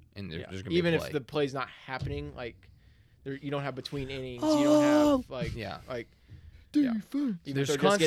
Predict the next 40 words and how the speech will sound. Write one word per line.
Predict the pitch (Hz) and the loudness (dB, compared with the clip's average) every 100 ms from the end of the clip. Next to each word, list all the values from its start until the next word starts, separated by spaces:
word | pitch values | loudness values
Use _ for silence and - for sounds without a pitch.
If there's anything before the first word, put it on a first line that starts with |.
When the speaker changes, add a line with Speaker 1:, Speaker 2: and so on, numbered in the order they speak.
| 190 | 2
Speaker 2:
getting, | 156 | 0
Speaker 1:
stuff | 165 117 | 0 0
happening, | 135 135 120 | -4 -4 -6
like | 117 - | -8 -6
chants | 147 151 - | -2 -2 -2
Speaker 3:
Yeah. | 165 | -8
Speaker 1:
and | |
shit. | 160 165 165 | -4 -4 -2
Speaker 2:
even | 165 160 | 0 0
if | 156 | 0
they're | |
getting | 147 143 | 0 -2
Speaker 3:
Yeah, | 135 | -2
Speaker 2:
lined | 139 139 131 | -2 -2 2
up, | 135 | 2
Speaker 3:
pitcher's | 139 123 | 4 2
gotta | 123 | 2
Speaker 2:
like, | 113 | 0
Speaker 3:
be | |
Speaker 2:
it's | - | -2
Speaker 3:
focused. | 107 104 120 | -2 -2 -4
Speaker 2:
still | 113 | -4
Speaker 3:
You | |
can't | - | -6
do | 117 | -6
Speaker 1:
Yeah. | 101 | -6
Speaker 3:
that. | - | -6
Speaker 2:
shit's | 143 135 | -8 -10
going | 131 110 101 | -16 -16 -16
on. | 104 82 143 135 | -18 -20 -20 -18
Like, | 120 _ _ _ _ _ _ _ - | -18 _ _ _ _ _ _ _ -4
Speaker 3:
Yeah, | 131 107 90 | 0 0 0
bada, | - 87 73 87 80 | -2 -4 -2 -4 -2
Speaker 2:
but | |
Speaker 3:
bada. | 80 62 50 - - - - - - - - - - | -2 -2 -4 -8 -10 -20 -18 -16 -16 -16 -16 -10 -8
Slider. | - 214 240 285 226 - _ _ - - | -6 0 8 10 10 6 _ _ -20 -6
Speaker 1:
I | |
think | 147 190 | -4 -2
they | 175 | -4
should | 139 | -6